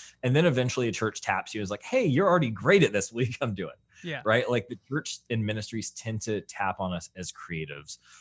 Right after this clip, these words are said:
Speaker 1: when we don't feel ready. Um, and it's actually this beautiful training ground that I think is actually a unique cultural, um, kind of touch point that the church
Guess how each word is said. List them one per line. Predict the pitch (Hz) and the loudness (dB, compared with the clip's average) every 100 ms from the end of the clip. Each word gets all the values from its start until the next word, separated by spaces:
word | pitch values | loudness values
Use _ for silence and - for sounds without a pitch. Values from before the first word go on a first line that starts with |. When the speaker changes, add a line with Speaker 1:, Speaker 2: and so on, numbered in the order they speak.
| _ | _
Speaker 1:
when | 104 104 98 | 0 2 2
we | 95 | 0
don't | 85 87 92 - | -2 -4 -6 -6
feel | - 117 127 - | -8 -4 -4 -4
ready. | 117 135 190 _ _ _ | -6 -6 -10 _ _ _
Um, | - 98 95 | -2 -2 -2
and | 120 117 | -4 -6
it's | 101 | -6
actually | 139 196 | -8 -4
this | 160 113 | -2 -2
beautiful | 90 90 98 117 113 110 98 90 - _ | -6 -8 -4 -4 -4 -6 -6 -6 -12 _
training | - - 107 117 113 | -16 -8 -4 -2 -2
ground | 90 85 85 95 | -4 -6 -4 -4
that | |
I | 95 | -2
think | 156 190 | 0 0
is | 127 | 0
actually | 104 - 98 | -2 -4 -4
a | |
unique | 92 92 107 _ | -4 -6 -8 _
cultural, | - 95 - 101 90 85 80 _ _ _ | -10 -10 -10 -8 -8 -8 -12 _ _ _
um, | 92 87 85 85 | -8 -6 -6 -8
kind | 127 | -6
of | 110 | -8
touch | - 101 - | -8 -12 -10
point | 120 82 | -12 -12
that | - | -20
the | 85 | -20
church | - 90 | -16 -16